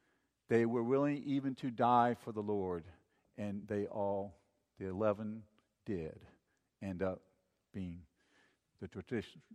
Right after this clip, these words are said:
tradition of the church that they each died a martyr's death for the Lord. That's why I believe in the resurrection. That's one reason,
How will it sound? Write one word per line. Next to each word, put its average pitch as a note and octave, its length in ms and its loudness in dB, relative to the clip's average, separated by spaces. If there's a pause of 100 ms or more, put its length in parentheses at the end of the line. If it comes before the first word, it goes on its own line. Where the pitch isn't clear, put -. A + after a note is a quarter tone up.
(140)
tradition B2 360 -2
of G#2 60 -8
the F#2 60 -8
church G2+ 320 -8
that F#2+ 160 -4
they G2 260 -4
each - 400 -10
died F2+ 320 -2
a F2+ 220 -4 (100)
martyr's F#2+ 460 -2
death F2 260 -4 (160)
for F2+ 180 -10
the F2 100 -12
Lord. E2+ 340 -10 (1600)
That's - 140 -20
why F#2+ 220 -4
I - 20 -4
believe G2+ 280 -2
in G#2+ 40 -2
the G#2 80 -4
resurrection. G#2+ 880 -2 (380)
That's G2 180 -10
one G#2+ 200 -6
reason, F#2+ 420 -6